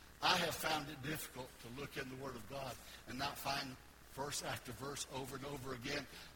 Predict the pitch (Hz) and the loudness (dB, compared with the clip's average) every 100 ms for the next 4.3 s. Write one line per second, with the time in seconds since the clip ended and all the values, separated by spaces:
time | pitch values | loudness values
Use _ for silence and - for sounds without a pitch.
0 | - 139 - 131 170 151 156 131 123 - | 0 0 4 6 8 8 6 4 -2 2
1 | 143 135 113 156 165 147 123 120 - 147 | 2 2 -2 -2 0 -2 -4 -8 -8 -6
2 | 147 151 147 151 170 - - - - 123 | -4 -6 -6 -6 -6 -10 -16 -10 -4 -4
3 | 95 - - - - - - - 156 160 | -4 -10 -14 -16 -16 -18 -18 -4 0 0
4 | 120 120 - | 0 -4 -6